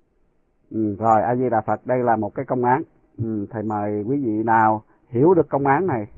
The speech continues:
Đây là một cái công án mà thầy nghĩ rằng Triệu Châu đã lấy từ trong cái bài Tính Tâm Minh của tổ, ờ, Tăng Sáng để Ngài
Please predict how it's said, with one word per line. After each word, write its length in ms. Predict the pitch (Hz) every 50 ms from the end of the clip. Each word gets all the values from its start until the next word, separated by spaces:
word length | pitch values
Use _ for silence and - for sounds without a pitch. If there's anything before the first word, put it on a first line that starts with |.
| - - - -
Đây 160 | - 131 135 123
là 80 | 117
một 180 | 107 107 104 -
cái 80 | 143 139
công 180 | 139 135 131
án 260 | 131 131 139 160 185 165
mà 80 | 123
thầy 140 | - 120 107
nghĩ 240 | 104 101 107 131 156
rằng 280 | 147 123 113 110 107 107 _ _ _ _ _ _ -
Triệu 160 | - 117 120 117
Châu 320 | - 135 131 131 131 127
đã 160 | 117 113 117
lấy 340 | 123 139 156 185 214 220 190 -
từ 180 | 135 117 107 107
trong 160 | - 123 120
cái 300 | 135 143 - - 147 131
bài 240 | 117 110 104 98 98
Tính 240 | - 147 151 190 190
Tâm 220 | - 135 127 131
Minh 220 | 131 123 113 113
của 140 | - - 120
tổ, 440 | - 104 104 101 107 127 143 151 147
ờ, 80 | 135 123
Tăng 200 | - 120 117 110 - -
Sáng 220 | 139 131 143 175 - -
để 260 | - 101 107 123 135
Ngài 460 | 135 127 113 107 107 104 101 98